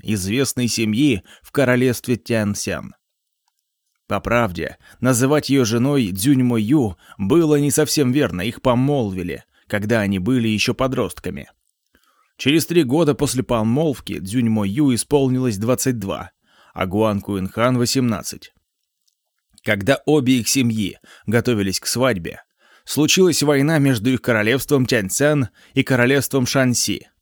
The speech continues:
Дзюнь Мо Ю и его младший брат Дзюнь Мо Шу были выбраны, чтобы пойти в карательную экспедицию против Шанси.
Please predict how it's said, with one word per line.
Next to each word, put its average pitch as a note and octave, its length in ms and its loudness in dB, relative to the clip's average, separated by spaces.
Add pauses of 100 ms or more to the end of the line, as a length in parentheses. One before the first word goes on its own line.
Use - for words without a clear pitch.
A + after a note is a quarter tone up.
(840)
Дзюнь A#2+ 320 0
Мо A#2+ 180 2
Ю A2 460 0
и A2 80 -2
его A2+ 300 0
младший A2+ 480 0
брат A2 380 -2 (200)
Дзюнь G2+ 320 0
Мо F#2 160 0
Шу C3+ 440 0 (300)
были C3+ 360 2
выбраны, C#3 520 2
чтобы B2+ 300 2
пойти A#2 380 0
в - 100 -4
карательную B2 560 2
экспедицию A2+ 640 0
против A#2+ 320 -2
Шанси. B2+ 540 0